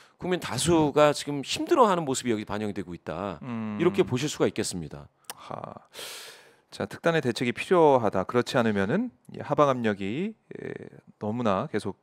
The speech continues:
Speaker 2: 겹겹이 쌓여 있는 상황이기 때문에 더 떨어질 수밖에 없다. 이런 말씀이시고.
Speaker 1: 예.
Speaker 2: 자, 지금 뭐 이 자세한 또 데이터를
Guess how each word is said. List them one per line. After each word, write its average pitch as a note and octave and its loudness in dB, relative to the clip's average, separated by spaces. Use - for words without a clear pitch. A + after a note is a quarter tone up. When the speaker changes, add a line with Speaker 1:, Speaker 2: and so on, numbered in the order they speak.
Speaker 2:
겹겹이 G#2+ -4
쌓여 E3 4
있는 C#3+ 0
상황이기 C#3+ -8
때문에 F#2+ -10
더 G#2+ -12
떨어질 C#3+ -6
수밖에 C3 0
없다. G#2+ 4
이런 A2 -4
말씀이시고. G2 -6
Speaker 1:
예. F2+ -4
Speaker 2:
자, F2 -12
지금 D#3 -12
뭐 C3+ -8
이 A#2+ -14
자세한 C3+ -6
또 C3 -10
데이터를 C3+ -6